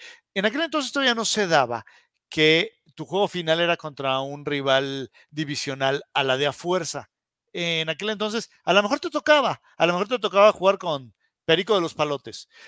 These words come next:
pero esa temporada los Raiders, era la segunda temporada de John Gruden al frente del equipo. Eh, me acuerdo que al final de la,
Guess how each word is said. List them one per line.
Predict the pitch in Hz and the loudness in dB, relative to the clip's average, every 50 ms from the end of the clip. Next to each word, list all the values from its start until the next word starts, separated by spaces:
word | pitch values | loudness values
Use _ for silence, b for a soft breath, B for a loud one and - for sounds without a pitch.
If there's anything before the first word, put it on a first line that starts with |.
| B B B | B B B
pero | - 190 202 202 208 208 220 - _ - | 0 2 2 4 2 0 -2 -4 _ -8
esa | 240 247 - 294 | -6 -4 -4 -4
temporada | - 247 233 190 160 208 202 208 220 226 226 | -4 -6 -6 -4 -2 0 0 2 0 0 -2
los | 226 214 196 175 | -2 -4 -4 -2
Raiders, | 196 220 202 165 139 135 127 127 - - - | -2 -2 0 -2 -2 -4 -6 -6 -8 -10 -6
era | - 175 175 208 | -2 2 4 4
la | 202 175 156 139 135 131 127 120 | 4 4 2 2 2 2 0 -2
segunda | - 160 156 196 220 247 233 | -4 -6 -6 -2 -2 -2 -2
temporada | - 190 147 160 170 180 185 | -2 -4 -6 -2 0 0 0
de | 180 160 | 0 -2
John | 143 165 170 | -4 -10 -10
Gruden | 160 165 170 156 135 123 120 127 | -6 -6 -4 -4 -4 -6 -6 -8
al | 131 123 | -10 -10
frente | - 143 147 135 151 | -8 -10 -10 -6 -6
del | 156 139 | -6 -6
equipo. | 131 - 156 151 _ - 104 92 _ _ _ B B B B B B B B - | -6 -10 -12 -14 _ -14 -18 -18 _ _ _ B B B B B B B B -10
Eh, | 131 127 127 127 123 123 131 131 - _ _ _ _ _ _ _ - | -6 -2 0 0 0 -2 -2 -6 -12 _ _ _ _ _ _ _ -12
me | 175 160 160 | -6 -2 -2
acuerdo | 160 - 190 202 214 - | -2 -2 -2 -4 -4 -2
que | - 196 185 175 165 - _ - | 0 0 0 0 -2 -4 _ 0
al | 165 165 160 | 0 0 0
final | - - 180 180 170 180 196 214 208 | -2 -8 -8 -6 -2 0 0 0 0
de | 233 226 | 0 2
la, | 220 196 175 160 151 143 143 139 135 135 131 131 127 131 - - | 4 4 4 4 4 2 0 -2 -2 -4 -4 -6 -8 -10 -12 -16